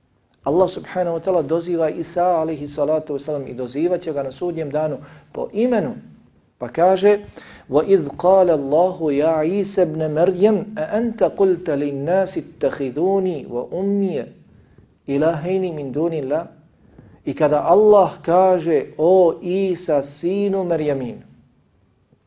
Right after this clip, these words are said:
o Isa, sine Merjamin, jesi li ti govorio ljudima da tebe i tvoju majku uzimaju za dva Boga mimo mene?" Dakle, Allah subhanahu wa ta'ala sve prethodne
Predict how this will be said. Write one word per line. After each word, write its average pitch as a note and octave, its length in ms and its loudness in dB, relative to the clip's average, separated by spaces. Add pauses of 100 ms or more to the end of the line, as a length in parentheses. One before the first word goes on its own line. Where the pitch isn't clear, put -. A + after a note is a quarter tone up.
o E3+ 160 2
Isa, G3+ 320 0
sine G#3 280 0
Merjamin, A#2+ 420 -4 (340)
jesi E3 340 4
li F3+ 240 6
ti A3 500 0 (340)
govorio E3+ 760 4
ljudima E3+ 720 4 (160)
da C#3 160 -2
tebe F3 440 2
i D#3+ 220 -4
tvoju F3 420 0
majku D3+ 520 -4
uzimaju D3 600 -6
za B2 120 -6
dva C#3 240 -2
Boga C#3 260 -2
mimo A#2+ 240 -6
mene?" D#3+ 300 -4 (1200)
Dakle, B2 260 -12
Allah E3+ 280 -6
subhanahu C#3+ 460 -12
wa C#3+ 40 -16
ta'ala C#3+ 200 -6
sve G3 260 -8
prethodne C#3 580 -8